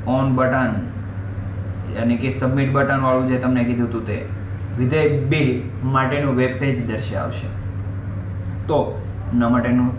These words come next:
સ્ક્રિપ્ટિંગ શરૂ કરીએ, જોઈએ. સ્ક્રિપ્ટ ટેગ,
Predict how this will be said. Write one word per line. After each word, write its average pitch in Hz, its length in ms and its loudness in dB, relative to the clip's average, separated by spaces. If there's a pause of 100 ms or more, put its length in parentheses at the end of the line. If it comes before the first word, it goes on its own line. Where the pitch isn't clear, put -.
(360)
સ્ક્રિપ્ટિંગ 127 520 0
શરૂ 143 240 2
કરીએ, 160 240 2 (760)
જોઈએ. 147 280 4 (520)
સ્ક્રિપ્ટ - 440 -2
ટેગ, 90 180 -2